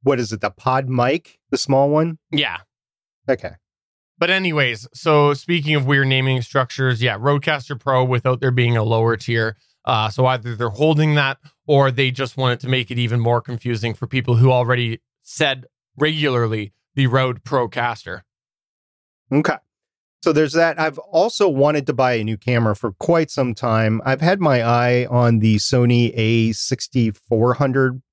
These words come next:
Speaker 1: for about a year, wanting to get a hold of one of those. But I just, every time I amass the money, it needs to go to something else. I mean, I got three kids. They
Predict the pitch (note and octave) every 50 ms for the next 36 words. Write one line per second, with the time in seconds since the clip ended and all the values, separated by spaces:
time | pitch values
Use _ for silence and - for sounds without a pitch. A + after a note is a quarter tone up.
0 | _ _ _ _ - B2+ A#2+ G#2 A#2 B2 A#2+ G#2+ G2+ G2 G#2 A2 A2 A#2+ B2+ C3+
1 | C#3+ - _ _ _ _ _ _ _ - A2+ A#2+ A#2+ A#2+ A2+ A2+ G#2+ G#2+ A#2+ A#2+
2 | G#2+ A2 G2 G2+ A2+ G#2+ A2+ A2 A#2 - - A2+ G#2+ G#2+ A#2+ A#2+ A#2 A2 A2 A2+
3 | A2 A2 A2 G#2+ G#2+ G2+ - _ B2 A2 G2+ - _ _ _ _ _ - C#3 C3
4 | C#3 B2+ - - F3+ E3+ F3 F#3+ - - F3 D#3+ D#3 C#3 C3 A#2+ - C3+ C3+ B2+
5 | B2 C3+ C3 B2 - A#2+ A#2+ B2 B2+ A#2 G#2+ G#2+ G#2+ G#2 A2+ A#2+ A#2 G2+ - -
6 | G#2 B2 A2+ A2 F#2+ - - - C3 A2+ G2 G#2+ G#2+ A2 G2 F2+ F2+ - G#2+ G#2
7 | G2+ G#2 G2+ G2 F#2+ G2 - - G#2 F2+ - - D3 C#3+ C3 B2+ A#2+ A#2+ A#2 A2
8 | - - G2+ G2+ F2+